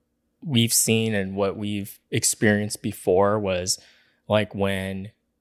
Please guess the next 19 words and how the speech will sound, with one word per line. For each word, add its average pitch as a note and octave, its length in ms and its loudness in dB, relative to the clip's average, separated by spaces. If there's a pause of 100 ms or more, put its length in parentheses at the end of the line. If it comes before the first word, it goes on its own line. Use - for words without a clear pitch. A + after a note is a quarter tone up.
(400)
as, G#2+ 360 0
when G#2 200 -2
you're G2+ 120 -4
in A2+ 160 0
a A2+ 60 -2
relationship A2 760 -2
and G2 160 -6
all G#2+ 240 -2
you G#2+ 160 -4
do A2 280 -2
is F#2 140 -6
spend G2 360 -6 (100)
every A#2+ 540 0
freaking A2 500 -6
<laughs> A#2 140 2
minute, B2+ 460 0
every A2 300 -2
waking G#2+ 440 -2
hour G#2+ 460 -2